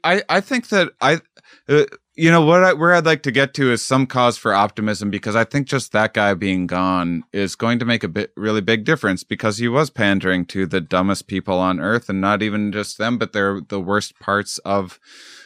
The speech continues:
who they are. And that's, and I say that because this is, this is the kind of, uh, this is the kind of, um,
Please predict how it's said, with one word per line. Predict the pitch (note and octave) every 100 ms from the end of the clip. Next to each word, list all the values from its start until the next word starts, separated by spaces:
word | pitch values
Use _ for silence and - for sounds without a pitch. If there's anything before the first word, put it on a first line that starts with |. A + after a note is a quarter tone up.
| -
who | - G#2
they | F#2+ G2 G2 -
are. | A2+ A2+ E2+ E2 D#2+ -
And | A2 G#2+ G#2
that's, | C3+ C3+ - -
and | C#3+
I | C3+
say | - E3+
that | D3 A#2+ G#2
because | A#2 - A#2+ -
this | A#2+ -
is, | A2 - - A2
this | A2+ A#2+
is | G#2+
the | - G#2
kind | - A2 A2 A2
of, | G2+ F#2 - _ - _ _
uh, | F#2+ G2 G2 F2+ G2+
this | G#2+ G#2+
is | G#2+ -
the | G#2
kind | - G#2+ G#2+ G2+
of, | F#2+ F2+ D#2+ -
um, | D#2+ F2 F2 E2+ E2 E2